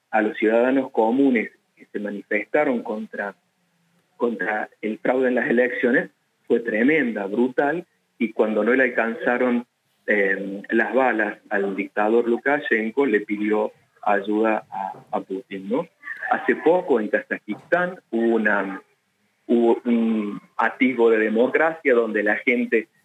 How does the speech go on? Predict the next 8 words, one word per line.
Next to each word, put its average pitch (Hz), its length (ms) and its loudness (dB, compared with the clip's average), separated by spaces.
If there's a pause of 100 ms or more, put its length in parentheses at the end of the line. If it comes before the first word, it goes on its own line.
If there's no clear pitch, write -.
(160)
salió 113 200 4
a 117 40 0
manifestarse 113 800 -2
por 110 180 -4
un 113 120 -2
aumento 110 520 0
de 107 100 2
nafta 151 460 -2